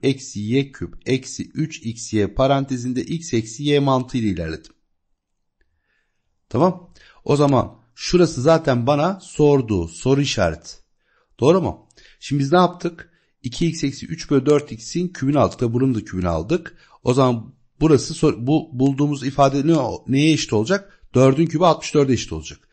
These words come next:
Şimdi biraz sanki burası karışır gibi oldu. Şöyle bir düzenleyelim.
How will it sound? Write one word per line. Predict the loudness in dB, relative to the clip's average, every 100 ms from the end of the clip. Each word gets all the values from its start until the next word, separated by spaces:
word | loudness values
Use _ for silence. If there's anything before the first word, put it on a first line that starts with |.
| _ -12
Şimdi | -8
biraz | -6 -6
sanki | -6 -8 -6 -6
burası | -6 -4
karışır | -6 -4 -4 -4
gibi | -2
oldu. | -4 -2 -6 -8 _ _
Şöyle | -12 -2 0 2
bir | -2
düzenleyelim. | -2 -2 -2 -4 -6 -8